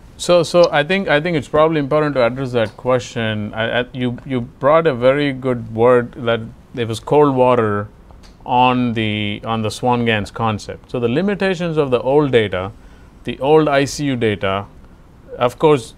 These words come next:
doesn't make sense. If you put in Swan and everybody who has a neck, it's not gonna work,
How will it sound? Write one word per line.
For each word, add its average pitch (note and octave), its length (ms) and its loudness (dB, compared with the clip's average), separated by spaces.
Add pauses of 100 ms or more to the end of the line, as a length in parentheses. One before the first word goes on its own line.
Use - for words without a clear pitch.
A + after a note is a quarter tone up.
doesn't D3 320 2
make C3 260 -2
sense. C3 420 -4
If A2+ 140 -6
you A#2+ 100 -4
put D3+ 160 -2
in C#3+ 140 0
Swan C3 360 -2
and A#2+ 140 -2
everybody B2+ 460 0
who A#2 160 -2
has A2+ 160 -2
a G#2 40 -4
neck, C3+ 320 -2
it's A2+ 160 -6
not A2 140 -4
gonna G2+ 160 -6
work, G#2+ 200 0